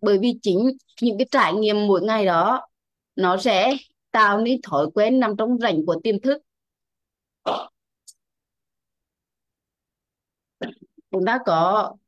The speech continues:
à, công nhận với Phương là mỗi cây thì nó sẽ trồng phù hợp ở mỗi miền khác nhau không? Đúng không ạ?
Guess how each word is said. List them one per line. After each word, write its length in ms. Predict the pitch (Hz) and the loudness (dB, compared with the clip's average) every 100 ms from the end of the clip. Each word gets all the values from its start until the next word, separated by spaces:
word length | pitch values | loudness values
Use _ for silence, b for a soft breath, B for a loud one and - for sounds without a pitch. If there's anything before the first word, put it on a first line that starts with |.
| _ - | _ -8
à, 280 | 175 185 165 | -4 -2 0
công 160 | 240 247 | 2 2
nhận 180 | 214 | 2
với 120 | 180 175 | 2 0
Phương 220 | 233 240 247 | 0 2 2
là 200 | 208 202 202 _ _ _ _ _ _ _ _ _ _ _ - - _ _ _ _ _ _ - | 0 -2 -6 _ _ _ _ _ _ _ _ _ _ _ -20 -20 _ _ _ _ _ _ -2
mỗi 440 | 226 254 214 175 - | 2 4 2 0 0
cây 260 | 262 285 277 | 2 2 2
thì 120 | 254 | 2
nó 240 | 208 156 175 | 2 0 0
sẽ 200 | 196 160 _ _ _ _ _ _ _ _ _ _ _ - | 0 -2 _ _ _ _ _ _ _ _ _ _ _ -2
trồng 160 | 262 254 247 | 0 0 0
phù 120 | 254 | 2
hợp 140 | 226 175 | 2 2
ở 140 | 196 | 0
mỗi 280 | 196 220 202 | 0 2 4
miền 320 | 220 269 247 220 | 4 4 2 -2
khác 120 | 147 | -4
nhau 260 | 151 208 220 | -2 0 0
không? 200 | 220 202 _ _ _ _ _ _ _ _ _ _ _ _ _ _ _ _ _ _ _ _ _ | -4 -8 _ _ _ _ _ _ _ _ _ _ _ _ _ _ _ _ _ _ _ _ _
Đúng 200 | 202 196 | -2 0
không 140 | 226 | 0
ạ? 100 | 208 | -2